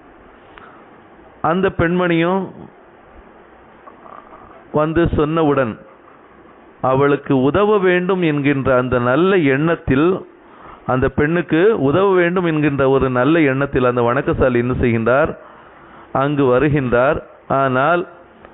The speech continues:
அந்த வணக்கசாலி வந்தவுடன் அந்த பெண் கதவை தாளிட்டு விட்டாள். அவ வீட்டுக்குள்ள வந்த உடனே, அவரு அந்த வணக்கசாலி வீட்டுக்குள்ள வந்த உடனே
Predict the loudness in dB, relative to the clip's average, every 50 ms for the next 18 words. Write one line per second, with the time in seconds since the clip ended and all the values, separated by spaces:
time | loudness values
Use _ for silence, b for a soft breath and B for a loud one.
0 | -20 -16 -8 -4 -4 0 0 2 2 2 0 0 -2 -2 -2 -2 0 0 0 2
1 | 2 0 0 0 -2 0 0 0 0 2 2 2 0 -2 -2 -6 -10 -8 -6 -4
2 | -2 -2 -2 -2 -2 -2 -2 -2 -2 -4 -6 -8 -6 -4 -2 -2 -2 -2 0 0
3 | 0 0 2 0 0 0 -4 -8 -12 -12 -4 -2 0 0 2 0 -2 -2 -2 -2
4 | 0 0 0 0 0 0 -2 -2 -2 -6 -20 -20 -20 -20 -20 B B B B B
5 | B B -20 -20 -20 -12 -6 -2 0 2 2 2 2 0 0 0 0 -2 0 0
6 | 0 2 0 0 -2 -2 -2 -2 0 -2 -2 -2 0 2 2 2 2 2 0 0
7 | -2 -4 B B B B B B -2 -2 0 0 0 -2 -2 -2 -2 -2 0 0
8 | 0 0 2 2 0 0 0 0 0 2 2 2 2 0 0 0 0 0 0 0
9 | 0 -2 -2 0 0 -2 -2